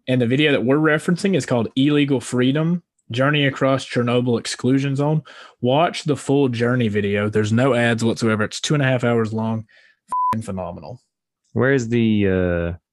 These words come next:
Speaker 1: Exclusion zone?
Speaker 2: No, where's the, the,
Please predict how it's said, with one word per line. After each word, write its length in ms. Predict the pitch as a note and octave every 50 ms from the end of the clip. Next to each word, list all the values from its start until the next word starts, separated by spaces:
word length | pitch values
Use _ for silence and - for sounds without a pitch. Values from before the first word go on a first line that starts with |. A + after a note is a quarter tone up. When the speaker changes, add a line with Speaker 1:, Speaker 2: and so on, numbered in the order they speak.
| _ _ _ _ _ -
Speaker 1:
Exclusion 520 | B2 - - - - A#2+ B2 B2+ B2+ C3+ C3
zone? 300 | C#3 C#3+ D3 D3 C#3+ C3+ _ _ _ _ _ -
Speaker 2:
No, 220 | - F2 E2+ F2
where's 240 | F2+ F#2+ G2+ G2 F#2
the, 420 | F#2 F#2 F2+ F2 E2+ E2+ E2+ - - _ -
the, 380 | - F#2+ - F2+ F2 E2+ E2+ -